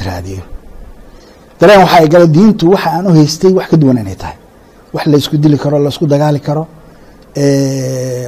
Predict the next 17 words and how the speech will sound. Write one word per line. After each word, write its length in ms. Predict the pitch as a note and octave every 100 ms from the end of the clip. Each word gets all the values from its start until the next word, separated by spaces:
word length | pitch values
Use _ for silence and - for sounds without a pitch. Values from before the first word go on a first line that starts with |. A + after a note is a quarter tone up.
| A#2
qofku 260 | F#3+ -
uu 200 | F#3 D#3+
ilaa 240 | E3+ G#3+ G3+
loo 180 | F#3 F#3
dilo 260 | D3 D3+ C#3
uu 180 | C#3 C#3
ku 80 | F3+
adkaysan 420 | D3+ D3 C3+ D#3
karo. 180 | D3+ C#3 - - - B2+ F#3+ G#3+
Mabda 280 | A3 A#3 F#3
inay 160 | F#3 C#3
tahay 140 | B2
macnaha. 260 | B2 C3+ - - - _ _ _ _ _ _
Macnahaas 320 | - G#3 F#3 D#3
ay 100 | C3
ku 80 | B2+
dhashay. 300 | G#2+ C3